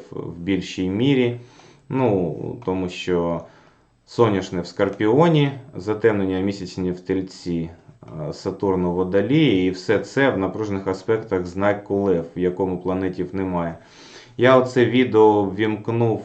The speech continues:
е, чорно-, чорно-білий картинку, тому що знак зодіака Водолій пов'язаний з ідеєю чорно-білого, щоб підкреслити, що,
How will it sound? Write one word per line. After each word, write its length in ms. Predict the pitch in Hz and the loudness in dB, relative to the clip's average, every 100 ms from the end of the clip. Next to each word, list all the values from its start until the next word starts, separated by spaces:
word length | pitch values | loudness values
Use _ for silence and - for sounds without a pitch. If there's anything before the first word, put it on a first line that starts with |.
| - | -8
е, 60 | 101 101 98 95 92 92 90 85 80 - - - - - _ | 0 4 4 4 2 0 0 -4 -8 -10 -12 -14 -16 -20 _
чорно-, 640 | - 123 117 110 104 101 98 | -2 0 2 0 0 0 -2
чорно-білий 880 | - 117 110 104 110 113 101 92 90 - - - - - _ - | -2 -2 -2 -4 0 2 2 0 -4 -18 -20 -20 -20 -20 _ -2
картинку, 540 | 117 117 147 160 151 | 0 4 4 4 2
тому 300 | 92 113 110 | 0 2 0
що 180 | 107 104 | -2 -4
знак 300 | 101 110 98 | -2 0 -2
зодіака 500 | 104 92 98 98 101 | -4 -2 0 0 0
Водолій 540 | 95 98 101 104 101 | 0 0 0 2 0
пов'язаний 680 | 92 90 92 98 98 92 90 | 0 0 2 2 2 0 -2
з 120 | 87 95 | -2 -4
ідеєю 460 | 95 98 92 87 | 0 4 4 2
чорно-білого, 800 | 87 101 92 95 92 127 135 95 | 0 -4 -2 -2 0 2 2 2
щоб 320 | 92 - 92 - | -4 -4 -6 -6
підкреслити, 800 | 95 - 110 110 - 92 - 92 | -8 0 0 0 0 -2 0 -4
що, 640 | - - 104 101 98 95 | -4 -6 0 4 4 2